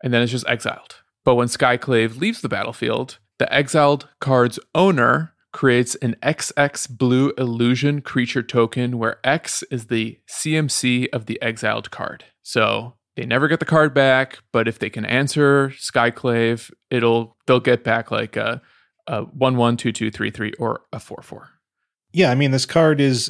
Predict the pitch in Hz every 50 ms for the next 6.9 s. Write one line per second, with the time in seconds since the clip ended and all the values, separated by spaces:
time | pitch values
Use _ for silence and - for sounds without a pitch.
0 | - - 131 127 117 104 101 107 123 127 131 123 123 107 107 117 120 113 107 -
1 | - - 117 123 127 - 104 85 78 - 76 92 90 87 - - 92 85 85 -
2 | - 107 101 101 98 95 - - 120 110 110 104 - - 117 107 98 107 104 98
3 | 98 98 98 92 - - 95 95 107 131 160 185 196 - - _ - 139 139 139
4 | 226 240 233 233 - 151 131 - - 131 123 127 123 - - 123 120 113 113 110
5 | 107 107 - _ _ _ _ _ _ _ _ _ - 135 123 113 135 123 127 131
6 | 135 135 131 135 131 127 120 113 104 101 104 117 135 131 - - -